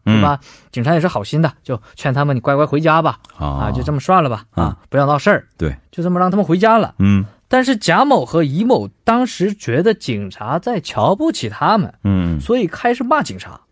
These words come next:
Speaker 1: 哦。
Speaker 2: 贾某甚至呢，还推搡着这个警察，就说：“你有种你抓我呀，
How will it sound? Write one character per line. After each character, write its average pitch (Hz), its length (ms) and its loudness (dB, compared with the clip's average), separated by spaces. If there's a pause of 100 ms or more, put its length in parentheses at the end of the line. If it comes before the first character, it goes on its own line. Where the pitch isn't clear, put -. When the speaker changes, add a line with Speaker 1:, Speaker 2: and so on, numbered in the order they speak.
(420)
Speaker 1:
哦。 95 60 -2
Speaker 2:
贾 151 140 2
某 196 160 2
甚 208 260 0
至 110 120 -4
呢， 98 200 -12 (300)
还 139 200 -2
推 175 220 0
搡 107 200 -6
着 120 80 -6
这 135 80 -4
个 127 100 -4
警 110 180 -8
察， 98 360 -10
就 131 100 -6
说 120 340 -4
：“你 160 180 -4
有 147 120 0
种 233 160 0
你 156 80 2
抓 208 260 0
我 196 160 2
呀， 127 240 -4